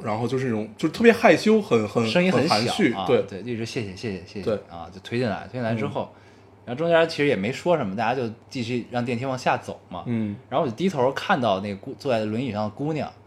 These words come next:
Speaker 1: 嗯。
Speaker 2: 我那姑娘
Speaker 1: 好美啊。
Speaker 2: 特别美，
Speaker 1: 嗯。
Speaker 2: 特别美。
Speaker 1: 好美啊。<laughs>
Speaker 2: 就是黑头发。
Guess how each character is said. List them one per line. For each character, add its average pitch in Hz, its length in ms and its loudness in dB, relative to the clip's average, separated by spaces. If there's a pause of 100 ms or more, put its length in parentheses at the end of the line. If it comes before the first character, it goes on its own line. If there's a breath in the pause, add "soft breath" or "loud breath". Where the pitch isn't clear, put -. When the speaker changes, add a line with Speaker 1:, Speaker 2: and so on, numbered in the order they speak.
(140)
Speaker 1:
嗯。 104 300 -2
Speaker 2:
我 135 120 -4
那 131 80 -2
姑 147 160 -4
娘 120 360 2 (920)
Speaker 1:
好 101 420 4
美 107 200 0
啊。 - 220 -12
Speaker 2:
特 127 280 2
别 92 200 -6
美， 90 220 -10 (160)
Speaker 1:
嗯。 113 80 -4
Speaker 2:
特 107 60 0
别 92 160 -4
美。 90 160 -14 (200)
Speaker 1:
好 110 440 6
美 127 360 6
啊。 - 240 0 (500)
<laughs> - 520 -10
Speaker 2:
就 151 100 -2
是 123 220 2
黑 170 220 0
头 113 200 -2
发。 120 280 0